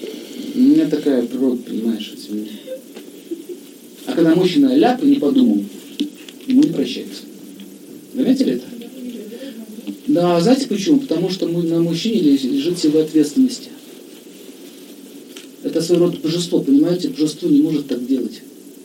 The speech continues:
И когда он говорит, да, «Всё, последний раз, пью, последний раз». Нет, скажи, «Пью последний раз в этой неделе». Или скажи, «Не обещаю бросить, но буду снижать дозы». Понимаете, это,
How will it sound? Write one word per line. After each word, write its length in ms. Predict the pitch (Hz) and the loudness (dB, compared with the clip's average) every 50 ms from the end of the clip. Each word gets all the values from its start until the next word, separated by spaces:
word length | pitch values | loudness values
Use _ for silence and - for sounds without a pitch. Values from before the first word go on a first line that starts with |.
| - - - - - - - - - | -20 -20 -20 -20 -20 -20 -20 -8 -6
И 60 | 151 | -4
когда 300 | 147 156 151 165 175 175 | -4 -2 0 2 4 4
он 100 | 170 160 | 4 4
говорит, 420 | 165 170 180 180 185 185 185 - - - - - - - | 4 4 6 6 6 4 2 0 -4 -12 -18 -14 -2 2
да, 180 | 143 143 131 - - - | 2 2 2 0 -4 -4
«Всё, 220 | - - 233 208 | 2 4 4 4
последний 320 | 190 185 185 - - 190 196 | 4 2 0 0 0 0 2
раз, 320 | 190 165 - - - - - - - - - | 4 4 2 2 -2 -8 -12 -16 -20 -10 -2
пью, 220 | - 160 151 127 | 2 2 2 2
последний 360 | 120 - - - 151 139 143 131 | 2 -2 0 2 4 4 6 4
раз». 280 | 127 117 113 - - - - | 4 2 0 -4 -8 -2 2
Нет, 160 | 160 143 - | 2 2 2
скажи, 380 | - 175 170 151 131 117 - - - - - - - - - - - - - | 4 4 4 4 4 2 0 -2 -8 -14 -20 -20 -20 -20 -20 -20 -20 -18 -6
«Пью 140 | - 175 180 | -2 0 2
последний 300 | 180 170 170 170 165 160 | 4 4 4 4 2 2
раз 140 | 156 147 - | 2 0 0
в 80 | - | 0
этой 180 | 151 139 139 143 | -2 0 4 4
неделе». 320 | 151 139 135 117 104 - - - - - - - - - - - - - - - - - - - - - - - - - | 6 6 6 4 2 0 -4 -10 -18 -20 -20 -20 -20 -20 -20 -20 -20 -20 -20 -20 -20 -20 -20 -20 -20 -20 -20 -20 0 2
Или 120 | 156 156 | 2 2
скажи, 420 | - - 180 170 160 147 120 - - - - - - - - - - - - - - - - - | 4 4 4 4 6 4 4 2 -2 -8 -16 -20 -20 -20 -20 -20 -20 -20 -20 -20 -20 -20 -4 2
«Не 180 | 165 165 175 185 | 4 4 6 6
обещаю 520 | 180 175 185 185 - 196 185 170 165 160 | 4 4 4 2 2 4 6 6 6 6
бросить, 340 | 170 202 208 214 226 220 - | 4 4 4 4 4 2 4
но 140 | 165 165 156 | 4 4 4
буду 320 | 160 170 170 180 165 151 | 4 4 4 4 4 4
снижать 380 | 147 160 151 143 147 147 131 120 | 4 2 4 4 4 4 4 4
дозы». 320 | 127 120 113 107 110 110 - - - - 294 - - - - 294 - - 294 - 285 277 - - - - - - - - | 2 2 2 2 0 -4 -8 -12 -14 -12 -10 -10 -10 -10 -14 -14 -12 -12 -6 -4 -2 -4 -4 -6 -14 -20 -20 -20 -2 0
Понимаете, 400 | 165 175 208 247 277 - - 151 | 2 4 6 6 6 6 6 6
это, 320 | 151 - 196 185 185 185 | 6 6 4 0 0 -2